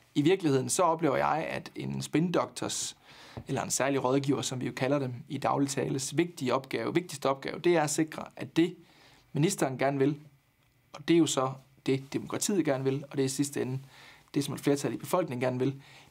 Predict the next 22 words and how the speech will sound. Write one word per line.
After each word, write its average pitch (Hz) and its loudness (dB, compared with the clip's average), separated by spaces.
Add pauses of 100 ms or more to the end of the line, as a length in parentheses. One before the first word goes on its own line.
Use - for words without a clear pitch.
det 151 2
rent 147 0
faktisk 135 -2
også 135 -2
kommer 127 -4
igennem 135 -2
i 131 -10
systemet. - -4 (800)
Vi 151 0
har 147 2
virkelig 143 0
dygtige 127 -2 (400)
embedsværk 156 2
derude, 131 2 (640)
øh, 127 2
men 135 0
det 131 2
er - 0
også 170 0
vigtigt, 185 0
at 123 2
embedsværket, 127 0